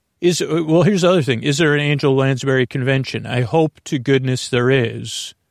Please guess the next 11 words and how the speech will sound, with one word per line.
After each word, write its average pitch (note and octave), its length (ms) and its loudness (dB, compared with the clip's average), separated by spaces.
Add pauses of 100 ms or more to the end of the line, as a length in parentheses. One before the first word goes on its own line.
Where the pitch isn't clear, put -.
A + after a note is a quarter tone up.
(520)
If D#3 180 -2
there's F3 220 0
not, C#3 360 -2 (360)
and C3+ 120 -4
you're C#3 100 0
listening C3+ 440 -2
to B2+ 80 -2
this, B2 300 -4
please C#3 480 -4
message B2+ 440 -4
me. A#2 420 -2